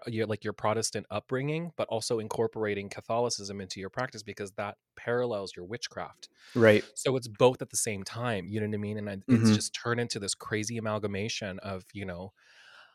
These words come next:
Speaker 1: of it's okay to be, uh, it's okay to be a heretic, because what it means to be a heretic to you is not being heretical to God, to the faith. It means to be a heretic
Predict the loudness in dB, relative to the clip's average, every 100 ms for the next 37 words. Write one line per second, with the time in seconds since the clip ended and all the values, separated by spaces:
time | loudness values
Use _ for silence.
0 | _ _ _ -2 0 -2 -4 -10 -20 _
1 | _ _ 0 2 0 0 2 2 2 -2
2 | -4 -6 -12 -10 -6 -4 -6 -8 -8 -4
3 | -4 -6 -6 0 0 0 -2 -2 -4 -4
4 | -4 -6 -8 _ _ _ -4 -4 0 4
5 | 4 4 -2 -8 -10 -8 -6 -2 -4 -4
6 | -4 -4 -6 -4 -6 -4 -2 0 0 -4
7 | -8 -8 -8 -6 -6 -8 -8 -6 -6 -6
8 | -8 -8 -6 -4 -6 -6 -8 -8 -10 -10
9 | -14 -16 _ _ -4 -2 -2 -4 -8 -12
10 | -12 -12 -12 -8 -4 -4 -6 -14 -12 -10
11 | -10 -10 -8 -8 -10 -10 -8 -10 -4 -2
12 | -2 -6